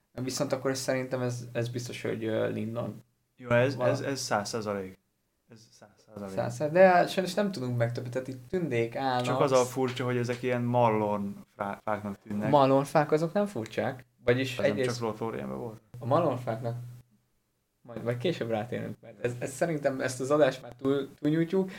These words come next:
Speaker 1: de még nagyon-nagyon sok mindenről lehetne beszélni. Tényleg ezer, ezerféleképp, de e-, erre van magyarázat. És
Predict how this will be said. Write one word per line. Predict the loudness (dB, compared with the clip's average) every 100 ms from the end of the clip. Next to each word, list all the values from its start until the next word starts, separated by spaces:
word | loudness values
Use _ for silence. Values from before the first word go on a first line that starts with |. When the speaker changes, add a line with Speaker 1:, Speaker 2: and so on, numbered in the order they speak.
| -14
Speaker 1:
de | -6
még | -2 2
nagyon-nagyon | 2 2 2 0
sok | -2 -4
mindenről | -4 0 2 2 2
lehetne | 2 -2 -2
beszélni. | -2 -2 -2 0 0 -2 -6 -4
Tényleg | 2 2 2
ezer, | 0 2 2 0
ezerféleképp, | 0 0 2 2 2 4
de | 6 6 6
e-, | 4 2 4
erre | 0
van | 0
magyarázat. | -2 -2 -4 -4 -6 -8 -14 _ _ _ _ _ _ _ _ _ _ _ _ _
És | -6 -6